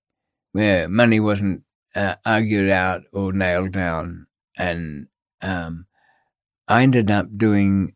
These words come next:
um, business with people in, in, in, even in that part of the world where no money was ever mentioned. Um, and it even puzzled me. I would say, <laughs> uh,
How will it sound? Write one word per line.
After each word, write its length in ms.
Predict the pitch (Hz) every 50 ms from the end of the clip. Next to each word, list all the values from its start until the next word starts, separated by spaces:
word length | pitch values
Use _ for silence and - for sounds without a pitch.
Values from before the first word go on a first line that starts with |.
| _ -
um, 720 | 92 92 90 90 90 87 85 85 85 85 80 82 - _ _ _ _ _ _ _ _ _ _ _ _ _ _ _ _ _ _ _ _ _ _ _ _ -
business 440 | 92 107 113 101 101 104 95 92 -
with 180 | - 92 - _
people 500 | 117 110 104 101 101 98 95 92 80 - - _
in, 540 | 95 92 87 82 85 82 76 78 76 71 64 _ _ _ _ _
in, 260 | - 80 82 - - _ -
in, 180 | 85 92 90
even 280 | - - 110 110 107 95
in 120 | 87 85
that 200 | 104 120 127 -
part 180 | - 95 90 85
of 80 | 90
the 40 | 90
world 300 | 92 85 76 80 85 95
where 300 | 101 107 104 95 90 92 _ _ _ _ _ _ _ _ _ _ _ _ _
no 240 | 110 117 131 147 156
money 420 | 143 120 104 95 80 71 85 90 101
was 220 | 98 95 104 101
ever 160 | 110 101 98 98
mentioned. 460 | 101 117 139 127 - - - - _ _ _ _ _ _ _ _ _ _ _ _ _
Um, 720 | - 92 95 98 98 98 98 95 95 92 92 87 80 69 - _ _ _ _ _ _ _ _ _ _ _ _ _ _ _ _ _
and 400 | 113 113 113 113 110 101 92 98 _ _ _ _ _ _ _ _ _ _ _ _ _
it 160 | 123 131 143
even 200 | 147 139 120 120
puzzled 440 | 101 113 127 131 110 104 113 107 95
me. 360 | 127 147 160 135 104 87 73
I 140 | 85 104 117
would 180 | 117 113 104 -
say, 380 | 381 - 117 - 453 - -
<laughs> 580 | 359 339 - - - 277 - - 285 - - -
uh, 760 | 262 254 127 127 120 120 117 117 113 110 107 101 95 90